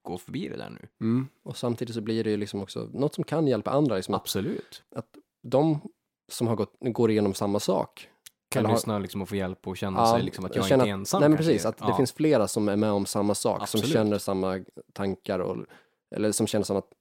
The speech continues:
Speaker 2: känslor och som liksom kan, kan hjälpa dig ifrån. Och, och är det en text sån att den inte är jättespecifik i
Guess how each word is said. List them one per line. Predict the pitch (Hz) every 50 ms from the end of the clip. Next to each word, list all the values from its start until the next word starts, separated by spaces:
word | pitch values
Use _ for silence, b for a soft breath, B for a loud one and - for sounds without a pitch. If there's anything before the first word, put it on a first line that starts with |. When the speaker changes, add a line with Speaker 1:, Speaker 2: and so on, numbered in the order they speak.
| -
Speaker 2:
känslor | - - - 101 98 90 - - 104 98 90
och | - 82 - -
som | - - 92 90 - b b b b b b b b b b _ _ _ _ _ _ _ _ _ _ _ -
liksom | 117 - 101 104 - - - _
kan, | - 98 95 92 101 104
kan | - 104 101
hjälpa | 92 90 - 98
dig | 95
ifrån. | 95 - - 147 135 120 104 -
Och, | - - - - - - - _ _ _ _ _ _ _ _ _ _ _ - _
och | 120 123 110 113
är | 113 117
det | 135
en | 135 120
text | - 110 - - -
sån | - 104 101 98
att | 92 - - -
den | 101 101 98 98
inte | 98 95 - _ - 98
är | 92 - 90 90 87 90 - -
jättespecifik | - 110 104 - - - 107 - 110 104 110 110 104 -
i | 107